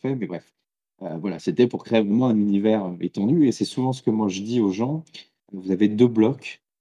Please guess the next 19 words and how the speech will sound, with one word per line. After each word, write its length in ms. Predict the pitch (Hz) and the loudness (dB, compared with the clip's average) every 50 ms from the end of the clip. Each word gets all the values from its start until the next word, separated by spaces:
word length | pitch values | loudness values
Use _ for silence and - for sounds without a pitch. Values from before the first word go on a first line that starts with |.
| _ | _
en 20 | _ | _
termes 200 | 117 104 101 98 | -4 -2 -2 0
de 100 | 101 98 | 0 0
narration, 680 | 98 101 90 92 92 92 - - - 139 139 143 139 | 0 0 -2 -4 -8 -10 -10 -4 -4 -2 0 0 -2
vous 280 | 127 107 104 107 104 110 | -2 -2 -4 -2 0 2
avez 300 | 104 101 101 110 110 104 | 2 2 2 2 0 0
tout 120 | - - | -2 -8
ce 80 | 127 - | -12 -6
qui 120 | - 127 | -4 -4
se 100 | - - | -4 -4
passe, 400 | - - 117 113 113 - - - _ _ _ _ _ _ _ - | -4 -2 -2 -2 -2 -6 -10 -14 _ _ _ _ _ _ _ -6
euh, 160 | 95 95 95 92 | -2 -2 0 0
du 220 | 98 101 107 107 | -2 -4 -8 -6
temps 120 | - 117 | -4 -2
d'Enterprise 1040 | 104 101 98 95 104 101 101 - 104 - _ _ - 113 110 107 95 95 90 85 73 | -2 0 0 0 0 0 0 -4 -6 -8 _ _ -2 0 0 0 -2 -2 -4 -4 -4
jusqu'à 300 | 90 92 - - - 95 | -4 -6 -8 -4 -4 -4
T 180 | - - 107 92 | 0 2 0 2
O 120 | 87 92 | 2 2
S 380 | 127 156 - - - - - | -2 -2 -4 -8 -12 -12 -16